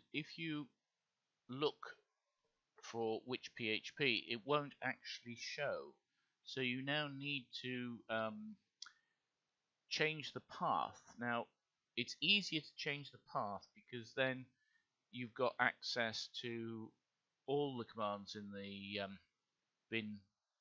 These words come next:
directory in X amp, which is My S Q L, um,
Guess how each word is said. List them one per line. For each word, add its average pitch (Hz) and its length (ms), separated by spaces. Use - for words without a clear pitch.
directory 98 800
in 95 200
X - 300
amp, 107 280
which 104 260
is 98 220
My 107 220
S - 140
Q 104 220
L, 101 400
um, 95 380